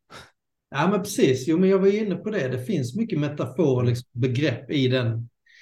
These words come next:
Speaker 1: idrotts- och, och sportvärlden som, som är intressant ur ett pedagogiskt, liksom, grepp.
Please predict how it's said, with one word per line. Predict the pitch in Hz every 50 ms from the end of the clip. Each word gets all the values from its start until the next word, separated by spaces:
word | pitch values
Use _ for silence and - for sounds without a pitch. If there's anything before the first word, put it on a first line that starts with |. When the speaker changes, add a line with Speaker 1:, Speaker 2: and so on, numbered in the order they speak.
| - - - - _
Speaker 1:
idrotts- | - 160 151 151 131 127 123 120 120 - - 123
och, | 127 120 123 131
och | 131 117
sportvärlden | - - 147 143 127 - - 127 123 120 120 117 120 123 120
som, | - - 131 123 123 123
som | 123 127 135 127 127
är | 127 127 123 123 127 127
intressant | 131 131 127 120 - - - 143 127 123 117 123
ur | 135 127 120
ett | 120 - -
pedagogiskt, | 123 117 123 120 120 127 120 117 117 120 117 - - -
liksom, | 117 120 - 127 123 123 123 120 - _ _ _ _ _ _ _ _ _ _ _ _ _ _ _ _ _
grepp. | 135 127 131 147 135 120 120 - -